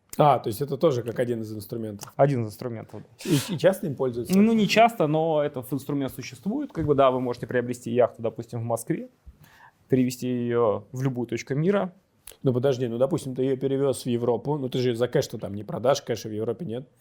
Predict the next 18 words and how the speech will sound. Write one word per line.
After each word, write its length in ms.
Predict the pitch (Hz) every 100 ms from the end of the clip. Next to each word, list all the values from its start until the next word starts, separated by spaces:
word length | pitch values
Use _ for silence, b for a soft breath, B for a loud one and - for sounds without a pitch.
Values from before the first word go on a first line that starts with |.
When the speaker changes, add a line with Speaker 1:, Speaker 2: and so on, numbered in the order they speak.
| B B B B B
Speaker 2:
Ну, 120 | 151
Speaker 1:
Ты 60 | 170
ж 60 | 151
Speaker 2:
вы 80 |
Speaker 1:
куда-то 140 | 160 165
Speaker 2:
можете 200 | 175 143
Speaker 1:
бабки 80 | 135
Speaker 2:
перевезти 300 | 147 143 143
ее 100 | 139
в 40 | 123
Турцию 440 | 185 202 - 123 127
и 100 | 131
продать 280 | 123 127 120
там 140 | 160
за 100 | 127
кэш. 280 | - 110 - -
Speaker 1:
Ну, 120 | 139
хорошо, 460 | 127 131 123 135